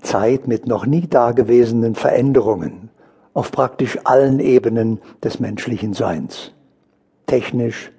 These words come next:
sozial, gesellschaftlich, biologisch, politisch, wirtschaftlich und das weltweit. Es sind die Geburtswehen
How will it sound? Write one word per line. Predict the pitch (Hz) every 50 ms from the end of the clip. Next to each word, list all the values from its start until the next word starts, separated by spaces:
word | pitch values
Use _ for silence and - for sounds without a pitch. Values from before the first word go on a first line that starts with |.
| _ _ _ _
sozial, | - - 113 - - - - 123 117 110 113 113 113 117 117 - - - - - - _ _ _ _ _ _ _ _ _ _ _ _ _
gesellschaftlich, | - 101 85 101 123 127 127 120 - - 120 123 - - 127 117 120 -
biologisch, | - 127 123 110 117 123 127 135 131 127 127 127 127 - -
politisch, | - - 117 107 123 127 123 - 139 120 - -
wirtschaftlich | 117 113 113 - - 127 120 - - - 131 123 110 - - - - - _ _ _ - _ _ _ _ _ _ _ _ - - _ _
und | 135 120 - 143
das | 143 131 - - - -
weltweit. | - 120 123 120 123 127 - - - 110 - - - - - - - - - - - - _ _ _ _ _ _ _ _ _ _ _ _ _ _ _ _ _ _ _ _ _ _ - - - - - - - - - _ _ _ _ _ _ -
Es | - -
sind | - 185 175 165 -
die | 180 170 170 170 160 -
Geburtswehen | - 143 110 - - 131 135 147 160 151 - - - - 127 120 120 120 120 120 123 120 117 101